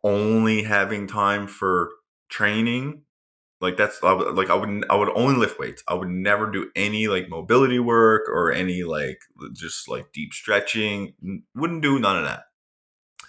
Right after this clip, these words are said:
My hips are completely fucked. And, uh, I'm, like, the stiffest person that I know. But lately, I've been, like, I've been stretching a lot. I'm, like, I'm noticing that I'm, like, my hips, my hips are opening up more. I'm like,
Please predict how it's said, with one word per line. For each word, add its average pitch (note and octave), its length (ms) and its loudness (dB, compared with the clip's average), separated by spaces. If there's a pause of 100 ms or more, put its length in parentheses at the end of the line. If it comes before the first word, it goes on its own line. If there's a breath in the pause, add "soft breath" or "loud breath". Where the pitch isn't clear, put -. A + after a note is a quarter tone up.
(600 loud breath)
My G#2+ 240 4
hips A2 500 -4
are F2+ 360 4
completely - 380 -8
fucked. - 380 -12 (240 loud breath)
And, E2+ 540 -2
uh, D#2+ 340 2
I'm, E2+ 260 0
like, E2 180 0
the D#2+ 80 -6
stiffest F2+ 400 -2
person F2 400 -2
that E2 240 -4
I E2 100 -2
know. G#2 460 0 (420)
But - 380 0 (760)
lately, A#2 400 4
I've G2+ 160 4
been, A2 200 0
like, F#2 320 2
I've F#2 80 -2
been F#2+ 140 -4
stretching E2+ 400 -2
a D#2 40 -8
lot. G2 320 0
I'm, D#2 220 -4
like, F2+ 160 -4
I'm E2 160 -8
noticing F2 460 -6
that D#2+ 120 -4
I'm, D#2 80 -10
like, D2+ 160 -8
my - 80 -12
hips, - 220 -20 (120)
my F2 140 -6
hips G2+ 300 -4
are - 120 -8 (220)
opening F2+ 340 4
up C3 220 2
more. F#2 180 -6
I'm F#2 100 -8
like, - 160 -16